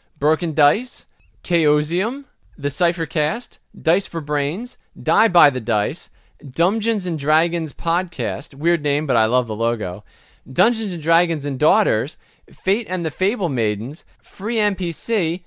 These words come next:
Gamercraft Studio, Hexes and Bows, Miskatonic University, whose motto, "Timor Incomprehensibilis," means, "Fear that which you do not know." Quest Friends, Reforge Podcast, Roll for Initiative,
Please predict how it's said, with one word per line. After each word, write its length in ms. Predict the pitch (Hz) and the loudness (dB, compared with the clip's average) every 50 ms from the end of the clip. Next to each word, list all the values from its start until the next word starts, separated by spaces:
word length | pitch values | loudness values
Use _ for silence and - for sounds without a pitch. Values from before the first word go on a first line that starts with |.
| _ _ - | _ _ -2
Gamercraft 560 | 151 175 214 240 220 202 - 180 156 143 131 | -2 0 2 0 0 0 2 2 2 2 0
Studio, 600 | - - 135 131 123 120 117 113 113 123 143 - - - _ - | -2 -6 -6 -4 -2 0 0 2 2 0 -2 -4 -10 -20 _ -6
Hexes 380 | 185 208 214 - - 202 165 165 | -4 -4 -4 -4 -6 -6 -4 -4
and 140 | 156 147 139 | -6 -4 0
Bows, 480 | 165 190 233 208 156 143 160 180 - - _ _ _ _ _ | 2 2 2 2 2 0 -2 -6 -10 -16 _ _ _ _ _
Miskatonic 920 | - 139 170 233 254 - - 196 175 - - - 190 208 254 277 262 - - | -8 -6 -4 -4 -4 -4 -6 -6 -6 -6 -6 -4 -2 -2 -2 -2 -4 -4 -2
University, 840 | 170 160 147 139 123 117 120 113 110 - - 113 113 110 113 107 - | -2 0 0 0 0 0 0 0 0 -2 -4 -4 -4 -4 -4 -4 -6
whose 240 | 151 160 208 220 202 202 | -4 -2 -2 -2 -2 -2
motto, 520 | 202 202 220 247 254 220 175 160 151 151 | 0 2 2 2 2 4 4 4 2 2
"Timor 680 | 143 - - 220 226 233 226 208 196 190 190 185 180 180 | -2 -6 -6 -4 -4 -2 -2 -2 0 0 2 2 2 0
Incomprehensibilis," 1300 | 165 175 180 175 165 - - 185 180 175 - 165 135 147 165 175 180 - 214 208 226 247 277 285 - - - - _ _ _ _ _ | -2 -2 -4 -4 -4 -4 -2 -4 -4 -2 -4 -4 -4 -2 -4 -4 -4 -6 -8 -6 -4 -4 -4 -4 -6 -10 -14 -16 _ _ _ _ _
means, 420 | - - 160 170 170 165 160 147 151 160 - | -8 -4 -2 0 0 0 -2 -6 -8 -14 -16
"Fear 360 | - - - 202 226 226 208 | -16 -10 -8 -4 -2 -2 -2
that 380 | 160 165 180 175 170 151 143 | -2 -2 -2 -2 -2 -4 -4
which 160 | 147 143 - - | -6 -6 -6 -6
you 60 | 143 | -8
do 120 | 127 135 131 | -6 -4 -2
not 200 | 131 123 113 117 | -2 -2 -2 -2
know." 460 | 113 117 135 160 143 87 - - - _ _ _ _ _ _ _ _ _ _ _ _ _ _ | -4 -4 -2 -4 -4 -6 -8 -12 -18 _ _ _ _ _ _ _ _ _ _ _ _ _ _
Quest 340 | - - 220 214 208 - - | -4 0 0 0 0 -2 -4
Friends, 360 | 202 208 208 220 240 233 226 | -2 -2 0 0 -2 -4 -6
Reforge 480 | 165 180 202 185 - 208 208 208 185 | -4 -4 -4 -4 0 2 2 2 2
Podcast, 560 | - - 185 180 185 - - 196 196 208 - - | 2 2 2 2 2 0 0 -2 -2 -2 -2 0
Roll 160 | 190 196 196 | 0 0 0
for 140 | - 190 180 | 0 -2 -2
Initiative, 520 | 165 170 175 170 - 214 208 220 214 - | -2 -2 -2 -4 -2 -2 -2 -2 -2 -4